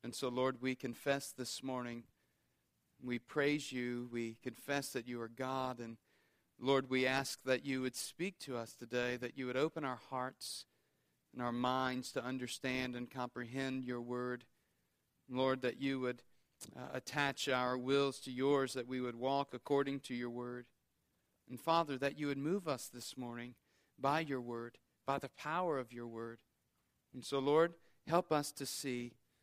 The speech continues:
help us to understand, help us, God, to love your word and to submit ourselves to your word.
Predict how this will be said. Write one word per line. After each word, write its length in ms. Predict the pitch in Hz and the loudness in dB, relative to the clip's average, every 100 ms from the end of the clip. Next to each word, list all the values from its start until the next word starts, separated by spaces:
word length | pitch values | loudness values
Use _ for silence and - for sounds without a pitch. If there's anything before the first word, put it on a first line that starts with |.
| - | 0
help 220 | 143 156 | 2 4
us 180 | 156 - | 2 0
to 140 | - 143 | -2 -2
understand, 680 | 139 131 - - 131 127 127 | -2 -4 -4 -2 0 -2 0
help 200 | 151 156 | 0 2
us, 180 | 143 | 0
God, 280 | - 139 131 | 0 -2 -2
to 100 | - | -2
love 380 | 123 139 160 147 | 2 4 4 2
your 140 | 135 | -4
word 340 | 120 120 117 117 _ _ _ _ | -4 -6 -6 -8 _ _ _ _
and 140 | 127 | -4
to 80 | 131 | -4
submit 400 | - 139 135 143 | -4 -2 0 2
ourselves 560 | 135 127 - 127 120 - | 2 2 0 0 0 -4
to 140 | - | -8
your 180 | 120 120 | -4 -4
word. 420 | 113 113 113 113 | -4 -6 -8 -12